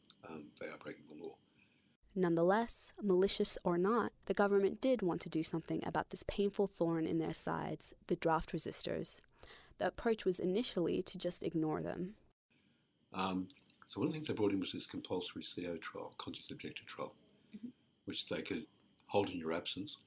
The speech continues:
Speaker 1: which they did in my case. I stayed in a coffee shop across the road in case observing from the court was seen as participation. And the government wanted to get rid of people. So anyway, the government tried to force these on draft resistors as a way of getting rid of them.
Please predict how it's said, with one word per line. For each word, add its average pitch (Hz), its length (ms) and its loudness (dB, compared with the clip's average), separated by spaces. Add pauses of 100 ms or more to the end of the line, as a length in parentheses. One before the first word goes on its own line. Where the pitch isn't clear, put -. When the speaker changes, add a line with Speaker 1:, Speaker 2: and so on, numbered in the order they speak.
(520)
Speaker 1:
which - 160 -14
they 90 80 -8
did 82 160 -4
in 80 80 -2
my 82 160 -2
case. 78 280 -4
I 85 60 0
stayed 78 220 -6
in 78 60 -8
a 76 40 -10
coffee 85 240 -8
shop 80 240 -8
across - 360 -12
the 78 60 -14
road 82 220 -4
in 78 100 -4
case - 380 -8 (260)
observing 82 400 -6
from - 120 -18
the - 120 -20
court - 180 -12
was - 100 -8
seen 80 220 -10
as 76 200 -12
participation. 80 640 -10 (580)
And 95 80 -6
the - 40 2
government 123 240 0
wanted 90 260 -8
to - 240 -18
get - 140 -8
rid 76 80 -8
of - 80 -16
people. - 260 -14 (1600)
So - 120 0
anyway, 101 160 4
the 82 60 -4
government 92 400 0 (260)
tried 87 200 -4
to - 60 -10
force 82 320 -6
these 78 300 -6 (220)
on 80 220 -6 (140)
draft 80 240 -6
resistors 76 420 -12
as 80 80 -6
a 76 60 -6
way 76 80 -4
of 71 60 -10
getting 76 240 -8
rid 80 140 -4
of 73 60 -10
them. - 80 -14